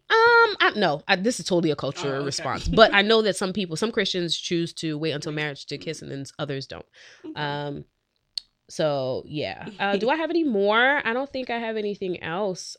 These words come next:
Speaker 1: um,
Speaker 2: Okay.
Speaker 1: that happened out here.
Speaker 2: In the culture, in the
Speaker 1: In the
Speaker 2: culture.
Speaker 1: culture. No, nothing that I can remember, y'all.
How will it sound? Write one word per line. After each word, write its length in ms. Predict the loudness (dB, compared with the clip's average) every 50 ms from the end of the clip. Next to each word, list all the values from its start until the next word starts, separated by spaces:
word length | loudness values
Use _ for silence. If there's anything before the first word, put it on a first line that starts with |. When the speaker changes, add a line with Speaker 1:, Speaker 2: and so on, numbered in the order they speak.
| _ -10
Speaker 1:
um, 320 | -8 -6 -6 -6 -6 -6
Speaker 2:
Okay. 40 | -8 -8
Speaker 1:
that 140 | -8 -10 -10
happened 680 | -8 -6 -6 -6 -6 -6 -6 -6 -4 -4 -6 -6 -8 -10 _ _ _ _ _ _ _ _ _ _ _ -10
out 260 | -6 -4 -4 -4 -4 -6
here. 1160 | -10 -16 -16 -16 -16 -12 -8 -6 -4 -2 -2 -2 -2 -2 -4 -4 -2 0 0 0 0 2 2 2
Speaker 2:
In 300 | 2 2 2 2 0 -2
the 40 |
culture, 480 | -6 -10 -12 -12 -14 -16 _ -20 -18 -16
in 120 | -16 -14 -10
the 100 | -8 -6
Speaker 1:
In 80 | -6
the 160 | -6 -6 -8 -10
Speaker 2:
culture. 140 | -14 -12 -8
Speaker 1:
culture. 920 | -6 -4 -4 -4 -6 -8 -12 -12 -10 -8 -6 -4 -4 -4 -4 -4 -6 -8 _ _ _ _ _ _ -8
No, 360 | -4 -4 -2 -2 -2 -2 -4
nothing 300 | -4 -6 -6 -6 -6 -4 -4
that 100 | -2 -2
I 80 | -4
can 160 | -6 -6 -8
remember, 360 | -8 -6 -6 -6 -6 -6 -6 -6
y'all. 340 | -6 -6 -6 -8 -8 -10